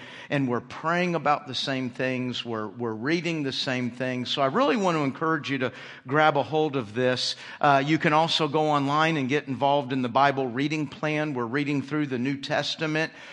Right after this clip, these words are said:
Very short time commitment in your life, but here again, how God can move and work, not just in one of us, but in all of us when we're, when we're reading the same things. So want to encourage you to, to jump on these. My,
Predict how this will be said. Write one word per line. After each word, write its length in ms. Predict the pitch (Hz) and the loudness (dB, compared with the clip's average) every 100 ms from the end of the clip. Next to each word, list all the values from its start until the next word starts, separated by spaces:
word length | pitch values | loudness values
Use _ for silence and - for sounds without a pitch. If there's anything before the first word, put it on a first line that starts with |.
| - | -16
Very 460 | 117 139 165 165 143 | -2 4 4 4 2
short 640 | - - 160 147 - - | -2 -2 0 0 -2 -14
time 380 | - 156 156 160 | -4 0 2 0
commitment 640 | 151 165 151 160 160 151 156 | 0 0 0 0 0 -4 -2
in 120 | 151 | -4
your 220 | 143 139 | -2 -2
life, 420 | 135 139 151 165 - | 2 2 2 -2 -4
but 160 | 139 120 - - | -4 -4 -10 -12
here 300 | - 160 165 | 0 2 4
again, 560 | 156 151 143 117 95 - - - | 2 2 0 0 -4 -12 -20 -10
how 260 | 117 156 160 | 0 2 2
God 320 | 151 151 147 | 2 2 2
can 240 | 147 131 | -2 -2
move 220 | 147 170 | 0 0
and 180 | 143 135 | 0 0
work, 240 | 151 165 139 | 2 2 2
not 220 | 160 143 | -2 -2
just 240 | 147 - | -10 -6
in 160 | 127 123 | -6 -2
one 180 | 170 190 | 0 2
of 140 | 123 | 2
us, 320 | 131 131 - - - - | 2 0 -6 -10 -20 -6
but 160 | 143 131 | -2 -2
in 140 | 131 | 2
all 320 | 143 185 185 | 4 6 6
of 160 | 151 117 | 4 2
us 240 | 117 - | -2 -2
when 220 | 135 127 | -4 -4
we're, 180 | 123 127 | -2 -2
when 260 | 120 131 123 | -2 -4 -2
we're 140 | 123 | -2
reading 440 | 120 135 143 147 139 | -2 -2 -2 -2 -2
the 100 | 131 | -4
same 360 | - 131 127 | -2 -2 -2
things. 480 | 120 135 123 104 98 | -4 -2 -2 -4 -6
So 280 | - 139 120 - - - | -2 -2 -2 -6 -16 0
want 200 | 170 220 | 4 6
to 120 | 226 | 6
encourage 520 | 180 139 185 202 147 | 4 4 4 4 2
you 100 | 175 | 0
to, 160 | 165 135 | 0 0
to 200 | - 151 | -2 -4
jump 360 | 120 170 180 | 2 2 2
on 200 | 185 175 | 4 4
these. 320 | 165 175 165 143 | 4 2 0 2
My, 240 | 135 127 | 2 2